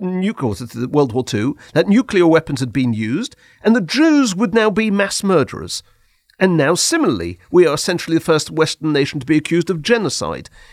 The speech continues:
You walk down the street and people will point and say,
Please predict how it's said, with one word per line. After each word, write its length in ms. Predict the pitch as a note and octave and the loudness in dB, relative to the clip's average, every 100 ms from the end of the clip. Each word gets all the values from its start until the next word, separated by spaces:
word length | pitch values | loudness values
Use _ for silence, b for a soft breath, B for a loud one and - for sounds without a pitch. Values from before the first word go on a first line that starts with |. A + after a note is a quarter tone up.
| b | b
You 120 | F3 | 2
walk 280 | F3 A3+ - | 4 0 0
down 200 | F#3+ F3 | 0 0
the 60 | |
street 340 | C3+ - A#2 D3 | -2 -2 -2 -2
and 140 | D#3 | -2
people 300 | F#3+ G#3+ A3 | -2 -4 0
will 100 | E3+ | 0
point 320 | - C3+ C#3 | 2 0 0
and 100 | D3 | 0
say, 520 | - - D#3+ E3+ F3+ | -2 2 4 4 2